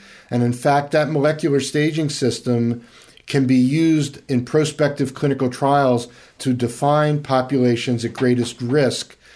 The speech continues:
as opposed to just clinical parameters. Now, a couple other things that I think the oncologist needs to be aware of.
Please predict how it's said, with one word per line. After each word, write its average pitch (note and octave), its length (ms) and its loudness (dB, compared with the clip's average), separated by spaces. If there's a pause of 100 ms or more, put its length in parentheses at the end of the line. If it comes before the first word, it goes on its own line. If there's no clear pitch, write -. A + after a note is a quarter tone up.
(160)
as A2+ 180 -2
opposed B2 440 0
to B2 100 -4
just A2 380 -2
clinical A2+ 380 -2
parameters. G#2+ 720 -4 (640)
Now, C3+ 340 0 (260)
a C3 80 -8
couple F#3+ 320 -2
other D#3 180 4
things D3+ 380 -2
that C3+ 100 0
I B2+ 100 4
think C3+ 260 -2
the C#3 60 0
oncologist B2+ 800 2
needs B2+ 420 0
to B2+ 260 0
be A#2+ 160 2
aware G#2+ 360 4
of. D#2 300 -6